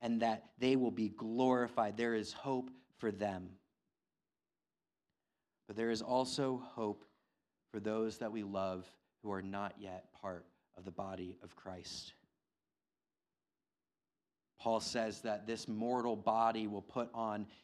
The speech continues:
immortality. It is this hope that even those that we know, that we love, that we interact with on a daily basis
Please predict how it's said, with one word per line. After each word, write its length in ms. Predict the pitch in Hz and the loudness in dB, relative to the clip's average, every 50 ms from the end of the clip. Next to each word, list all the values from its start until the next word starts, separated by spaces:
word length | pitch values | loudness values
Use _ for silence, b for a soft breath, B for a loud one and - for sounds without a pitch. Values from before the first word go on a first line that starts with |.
| B B _ | B B _
immortality. 920 | 120 113 110 110 107 104 101 - - 98 92 92 92 90 87 87 92 - - _ _ _ _ _ _ _ _ _ _ _ _ _ _ _ - | -4 -2 0 2 2 0 0 -2 -6 -6 -6 -6 -8 -8 -10 -10 -14 -16 -20 _ _ _ _ _ _ _ _ _ _ _ _ _ _ _ 0
It 80 | 127 | 2
is 140 | 131 123 127 | 2 2 2
this 180 | 131 131 113 - | 0 0 0 0
hope 440 | - - - 143 139 127 127 127 - - b b b b b | -4 0 2 4 4 2 2 -2 -12 -18 b b b b b
that 140 | - 123 120 | -2 -2 2
even 400 | 131 139 147 156 151 170 156 147 | 6 6 6 6 6 4 0 2
those 380 | 127 143 139 139 143 143 131 117 | 4 4 4 6 4 2 2 4
that 160 | 131 117 101 | 2 2 4
we 160 | 117 135 139 | 4 2 4
know, 360 | 123 120 127 127 127 131 131 | 4 4 4 4 4 4 2
that 140 | 127 120 101 | 2 0 0
we 140 | 113 120 117 | 2 2 2
love, 420 | 113 113 120 127 127 139 143 131 | 2 4 6 6 8 6 6 4
that 100 | 131 131 | 2 0
we 120 | 117 120 127 | 2 4 2
interact 520 | 120 135 139 143 143 143 139 131 131 - | 4 2 2 2 4 4 4 4 4 2
with 140 | 147 131 - | -2 -2 -2
on 140 | 127 120 113 | -2 -2 0
a 80 | 110 | -2
daily 380 | 107 - 127 131 143 147 147 135 | -2 -2 0 0 2 2 0 0
basis 520 | 127 135 127 127 127 - 120 107 98 - | 0 0 0 0 -2 -2 -6 -6 -6 -8